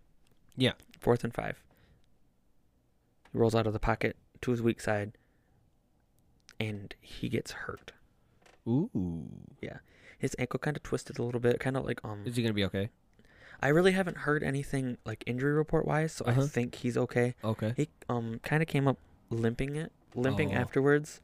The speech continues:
Speaker 1: All right.
Speaker 2: Um, they had to go over, the, the medical staff and stuff helped him. Um,
Speaker 1: Fucking, that's
Speaker 2: but
Speaker 1: crazy.
Speaker 2: why the f-,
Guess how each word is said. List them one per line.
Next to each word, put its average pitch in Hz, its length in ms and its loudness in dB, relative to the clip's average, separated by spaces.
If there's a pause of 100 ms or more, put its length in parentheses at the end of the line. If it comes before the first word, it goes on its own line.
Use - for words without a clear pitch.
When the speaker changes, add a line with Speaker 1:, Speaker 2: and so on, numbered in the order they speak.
Speaker 1:
All 110 80 -4
right. 92 240 -4 (240)
Speaker 2:
Um, 110 280 -6
they 117 80 2
had 123 100 4
to 123 60 8
go 117 120 10
over, 110 220 8
the, 110 200 0 (500)
the 120 100 -8
medical 110 260 -8
staff - 240 -10
and - 80 -18
stuff - 200 -12
helped - 240 -4
him. 110 160 -8 (680)
Um, 113 320 4 (680)
Speaker 1:
Fucking, - 640 -12
that's 135 100 -10
Speaker 2:
but 135 240 8
Speaker 1:
crazy. 85 420 -8 (100)
Speaker 2:
why 135 280 4
the 175 80 4
f-, - 200 -2